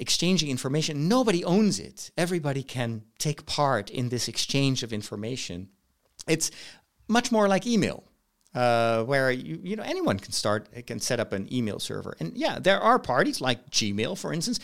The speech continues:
they do analyze your email. And probably, um, uh, uh, Microsoft does the same, and so do some others. But there are also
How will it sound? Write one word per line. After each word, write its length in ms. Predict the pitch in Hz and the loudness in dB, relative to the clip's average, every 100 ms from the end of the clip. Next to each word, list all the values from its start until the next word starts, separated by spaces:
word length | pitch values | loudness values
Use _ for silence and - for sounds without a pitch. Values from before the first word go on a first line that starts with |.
| - | 4
they 140 | 233 | 4
do 180 | 175 285 | 8 6
analyze 460 | 220 254 226 165 135 | 6 4 4 2 0
your 120 | 151 | -2
email. 400 | 185 226 95 - _ _ _ _ - - - _ | -2 -2 -2 -6 _ _ _ _ -20 -20 -20 _
And 120 | 151 | 0
probably, 600 | 139 139 139 127 123 117 107 131 _ _ | 4 6 6 6 4 2 -2 -12 _ _
um, 440 | 120 107 98 92 - _ _ _ _ - | 4 4 4 -2 -10 _ _ _ _ -8
uh, 40 | |
uh, 720 | - - - - - - - 82 - | -6 -4 -6 -8 -10 -10 -8 -10 0
Microsoft 480 | 127 135 - 131 | 2 2 0 2
does 180 | 135 123 | 2 2
the 80 | 123 | 2
same, 420 | - 170 170 110 | 2 2 2 0
and 100 | 95 | 0
so 140 | 98 107 | -2 -2
do 140 | 110 - - | -4 -8 -18
some 160 | - 139 | -6 0
others. 160 | 143 104 - | 0 0 -6
But 140 | - 220 | -2 2
there 120 | 269 | 2
are 60 | |
also 720 | 220 233 277 - 110 95 104 | 4 4 6 4 4 2 -2